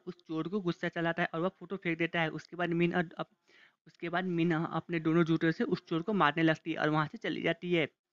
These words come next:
फिर सीन दिखाया जाता है मिन अह के घर का, जहाँ पे मिन अपने घर पे पहुँच ही रही होती है। तभी वहाँ उसी वक्त मिन अह के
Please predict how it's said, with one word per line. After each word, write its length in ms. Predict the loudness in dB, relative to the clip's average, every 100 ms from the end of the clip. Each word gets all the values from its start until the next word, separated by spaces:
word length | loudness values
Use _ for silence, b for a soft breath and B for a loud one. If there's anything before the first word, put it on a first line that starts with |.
| _ -18
फिर 100 | -14
सीन 160 | -4
दिखाया 260 | -2 0 -2
जाता 160 | -2 0
है 60 |
मिन 160 | 2 2
अह 100 | 0
के 180 | -2 -2
घर 200 | 0 0
का, 200 | 0 0
जहाँ 200 | 0 -2
पे 140 | -2
मिन 160 | -2 -4
अपने 220 | -4 -6
घर 140 | -6
पे 80 | -6
पहुँच 300 | -6 -8 -6
ही 60 | -2
रही 140 | 0
होती 160 | 0 -2
है। 180 | -4
तभी 100 | -2
वहाँ 120 | 0 0
उसी 300 | 0 0 0
वक्त 300 | 2 0 2
मिन 220 | 0 2
अह 140 | 0
के 160 | -2